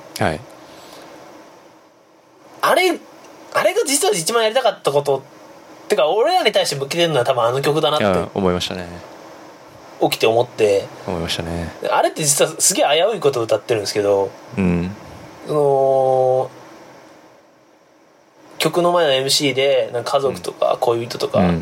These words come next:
Speaker 2: た-、いろいろあると思うけど、俺はこの姿勢、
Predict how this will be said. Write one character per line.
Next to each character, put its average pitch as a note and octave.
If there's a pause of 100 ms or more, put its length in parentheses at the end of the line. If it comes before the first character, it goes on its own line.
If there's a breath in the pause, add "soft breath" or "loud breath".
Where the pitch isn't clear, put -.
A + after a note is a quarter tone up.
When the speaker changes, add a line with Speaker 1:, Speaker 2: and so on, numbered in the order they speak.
(100)
Speaker 2:
た-、 A#2+ (120)
い C3
ろ C3+
い C#3
ろ C#3
あ C3+
る C3+
と A#2
思 G#2
う -
け -
ど、 -
俺 C#3+
は D#3 (400)
こ -
の C#3
姿 C#3
勢、 C#3+